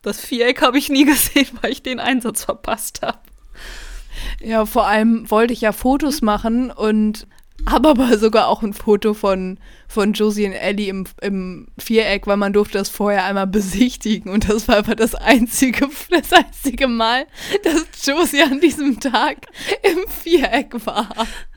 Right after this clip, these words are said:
Speaker 1: Aber die Fotos sind toll geworden.
Speaker 2: Ja,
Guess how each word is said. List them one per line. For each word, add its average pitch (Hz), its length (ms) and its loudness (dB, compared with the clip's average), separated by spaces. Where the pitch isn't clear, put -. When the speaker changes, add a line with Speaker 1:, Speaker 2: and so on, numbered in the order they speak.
Speaker 1:
Aber 240 380 4
die 320 140 2
Fotos 359 400 0
sind 330 200 0
toll 262 260 4
geworden. 208 880 2
Speaker 2:
Ja, 226 220 4